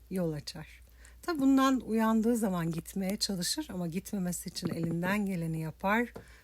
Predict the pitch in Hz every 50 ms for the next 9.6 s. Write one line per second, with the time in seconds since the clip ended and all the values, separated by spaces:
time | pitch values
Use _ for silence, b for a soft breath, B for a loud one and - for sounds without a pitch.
0 | B B - 185 165 165 165 151 - - 233 247 240 - - - - 165 170 151
1 | 151 170 180 202 220 233 233 - - - - - - b b b b b b b
2 | b b - 180 214 302 339 302 247 202 175 156 185 214 262 320 320 - - -
3 | - - - - - 214 214 - - 247 262 269 - b b b b b b b
4 | b b b b - - 170 170 - - - - - - - - - - - -
5 | 269 302 254 226 190 208 220 262 269 240 247 - - - 220 208 - - 254 262
6 | 240 - - - - 202 190 180 151 143 139 - - - - - 180 190 185 180
7 | 175 175 180 185 190 185 - 214 - - - 226 226 254 254 208 180 180 180 170
8 | 170 180 180 - - 254 311 311 302 262 226 180 180 180 175 175 175 180 185 185
9 | 185 - 277 269 - - 208 190 - - 208 202